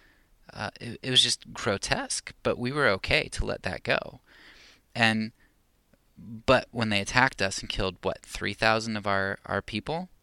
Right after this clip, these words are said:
which isn't a, s-, a small number, but compared to what they were doing in China and the atrocities of what they were doing in China, and then we decide to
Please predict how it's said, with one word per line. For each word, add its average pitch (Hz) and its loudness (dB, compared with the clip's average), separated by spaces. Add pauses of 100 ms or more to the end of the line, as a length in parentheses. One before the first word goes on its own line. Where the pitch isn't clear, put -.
(240)
which - -2 (340)
isn't 113 -2
a, 101 0
s-, 90 -6
a 107 -6
small 107 0
number, 110 -2
but - -6
compared 113 -2
to 107 -2
what 104 -2
they 104 0
were 98 0
doing 101 -4
in 95 -6
China 104 -4 (340)
and 101 -8
the 92 -4
atrocities 113 -4
of 131 -10
what 135 -6
they - 0
were 131 2
doing 131 -2
in 131 -8
China, 143 -2 (560)
and 101 -4
then 113 4
we 139 0
decide 131 0
to 123 -2